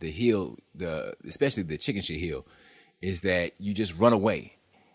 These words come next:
You know, I'd rather you be a heel and be an evil person who's really st-, still willing to stand up for yourself and still willing to fight. And they've always pretty much presented Kevin Owens in that way,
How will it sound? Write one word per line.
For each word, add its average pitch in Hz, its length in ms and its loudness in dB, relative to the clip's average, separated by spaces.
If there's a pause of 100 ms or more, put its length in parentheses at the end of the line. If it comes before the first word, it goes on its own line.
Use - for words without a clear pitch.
You 92 160 -6
know, 92 420 -4
I'd 120 220 2
rather 156 240 10
you 135 180 4
be 110 400 4
a 104 60 6
heel 131 420 6
and 92 160 0
be 120 200 4
an 104 100 0
evil 120 320 4
person 117 320 4
who's 98 100 2
really 110 300 6
st-, - 500 -10
still 139 240 8
willing 113 260 6
to 95 80 2
stand 107 300 4
up 110 100 6
for 98 80 -4
yourself 90 280 -2
and - 80 -4
still 110 180 2
willing 95 180 0
to 76 80 -4
fight. 95 300 0 (540)
And 104 240 2
they've 117 200 8
always 135 500 8
pretty 233 320 0
much 156 200 4 (240)
presented 120 580 2
Kevin 131 280 6
Owens 127 320 6
in 110 80 6
that 104 180 6
way, 131 300 2